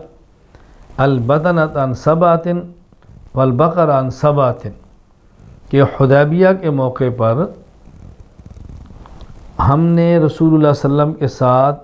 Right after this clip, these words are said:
मिलकर कुर्बानी की है। ऊँट में भी सात आदमी थे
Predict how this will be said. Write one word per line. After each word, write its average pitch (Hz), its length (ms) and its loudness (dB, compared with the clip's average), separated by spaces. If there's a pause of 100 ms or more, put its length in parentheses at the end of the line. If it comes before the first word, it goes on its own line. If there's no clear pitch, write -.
मिलकर 170 600 0
कुर्बानी 131 640 0
की 113 240 -4
है। 107 180 -8 (840)
ऊँट 202 240 4
में 208 160 2
भी 202 100 4
सात 180 340 2
आदमी 170 340 0
थे 160 200 -2